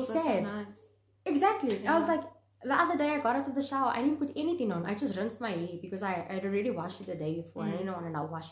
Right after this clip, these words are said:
Speaker 2: it again. And my hair just curled and it was soft. And I was like, "Wow, my hair is actually, like, very nice and curly." And my mother was like, "Yeah, why don't you wear your hair curly anymore?" And when I, when she had asked me that, I was like, "It's sad that, like, I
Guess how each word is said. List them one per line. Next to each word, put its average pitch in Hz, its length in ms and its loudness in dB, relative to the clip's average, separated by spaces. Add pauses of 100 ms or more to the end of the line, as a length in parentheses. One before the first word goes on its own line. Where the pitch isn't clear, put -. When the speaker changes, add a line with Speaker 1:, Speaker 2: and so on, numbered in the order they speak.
Speaker 2:
it 170 40 -12
again. 165 320 -6 (760)
And 220 160 -2
my 202 120 4
hair 208 220 4
just 214 280 -6
curled 175 360 -4 (100)
and 190 100 -2
it 185 80 -4
was 175 260 -4
soft. - 320 -6 (560)
And 208 120 0
I 214 140 0
was 208 120 -4
like, 214 200 -6
"Wow, 175 460 -2 (200)
my 185 140 -12
hair 175 180 -2
is 214 80 -4
actually, 190 280 -8
like, 156 200 -6 (120)
very 165 220 -6 (100)
nice 170 160 -6
and 165 160 -10
curly." 180 300 -6 (440)
And 202 100 -6
my 196 120 -4
mother 202 180 0
was 214 100 -4
like, 196 200 -6
"Yeah, 185 240 -2
why 165 120 -4
don't 202 240 -2
you 185 60 -6
wear 160 180 -4
your 170 100 -4
hair 165 200 -2
curly 254 240 -4
anymore?" 160 320 -4 (200)
And 180 260 -6 (180)
when 196 180 -2
I, 190 80 0 (220)
when 180 140 -10
she 185 120 -8
had 175 140 -4
asked 196 260 -6
me 180 80 -10
that, 175 100 -12
I 185 80 -8
was 175 120 -10
like, 170 100 -12 (460)
"It's 208 160 -4
sad 196 340 0 (680)
that, 190 120 -2
like, 190 200 -2 (160)
I 208 180 -2